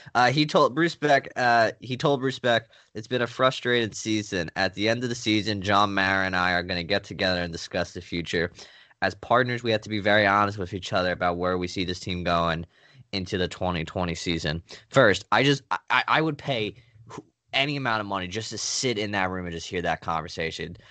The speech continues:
'cause I just wanna know what they're gonna say. Obviously, we'll find out, but I wanna hear the back and forth they're gonna have.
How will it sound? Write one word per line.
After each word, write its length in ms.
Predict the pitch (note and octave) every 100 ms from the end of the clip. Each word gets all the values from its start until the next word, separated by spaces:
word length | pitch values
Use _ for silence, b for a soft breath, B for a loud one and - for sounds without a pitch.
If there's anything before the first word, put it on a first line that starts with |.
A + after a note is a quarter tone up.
| b
'cause 100 | -
I 120 | G#2+ B2
just 80 | B2+
wanna 180 | A#2 G2+
know 140 | G2
what 220 | F2+ F2
they're 200 | F#2 F2+
gonna 180 | F2+ F2
say. 260 | - F2+ D#2+
Obviously, 320 | A#2+ A2+ A2+
we'll 100 | G2+
find 320 | - A2 F#2+
out, 240 | G#2+ G2+ F2+
but 120 | F2+
I 60 |
wanna 200 | F#2+ G2
hear 140 | F#2+ F2+
the 100 | E2
back 320 | E2 G2+ F#2
and 100 | F2
forth 280 | - F#2+ F2+
they're 100 | F2+
gonna 160 | E2 E2
have. 360 | F2 E2+ F2